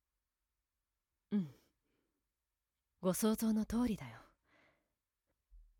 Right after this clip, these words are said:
君たちの正式な受け入れ先が決まった。しばらく閉鎖していた古い寮が、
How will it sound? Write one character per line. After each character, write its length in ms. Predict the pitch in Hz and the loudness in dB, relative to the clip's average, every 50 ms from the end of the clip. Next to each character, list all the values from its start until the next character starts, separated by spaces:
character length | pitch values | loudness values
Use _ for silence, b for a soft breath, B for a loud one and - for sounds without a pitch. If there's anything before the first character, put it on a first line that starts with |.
| _ _ - | _ _ -2
君 240 | - 220 190 190 190 | 0 2 4 4 2
た 120 | - 190 | 0 -4
ち 140 | - - 131 | -6 -8 -12
の 60 | 120 - | -14 -14
正 280 | - - - 214 202 214 | -12 -2 0 2 2 2
式 260 | - - - - 240 | 0 -2 0 0 2
な 160 | 208 208 202 202 | 2 2 0 0
受 40 | |
け 120 | - - 202 | -2 -2 -2
入 80 | 202 196 | -2 0
れ 100 | 196 190 | -2 -2
先 280 | - 208 - - 196 | -2 -4 -4 -4 -4
が 100 | 185 185 | -4 -4
決 180 | - - - 185 | -4 -4 -4 -4
ま 80 | 170 156 | -4 -4
っ 60 | - - | -6 -10
た。 180 | - 175 160 - - _ _ _ _ _ _ _ _ _ _ _ _ _ _ _ _ _ _ _ _ _ _ _ _ _ _ - | -10 -10 -10 -12 -14 _ _ _ _ _ _ _ _ _ _ _ _ _ _ _ _ _ _ _ _ _ _ _ _ _ _ -10
し 180 | - - - 233 | -8 -4 0 2
ば 140 | 233 254 | 4 4
ら 80 | 262 247 | 4 2
く 160 | - - 175 | 0 -2 -4
閉 180 | 147 156 208 208 | -2 0 0 0
鎖 160 | - - 233 | 0 0 -2
し 80 | - - | -2 0
て 120 | - 220 | 0 0
い 80 | 226 220 | 0 2
た 100 | 214 208 | 0 -4
古 260 | - - 208 233 247 | -2 0 2 2 2
い 80 | 226 | 2
寮 180 | 185 185 185 185 | 2 0 -2 -2
が、 240 | 165 143 156 160 | -2 -2 -4 -4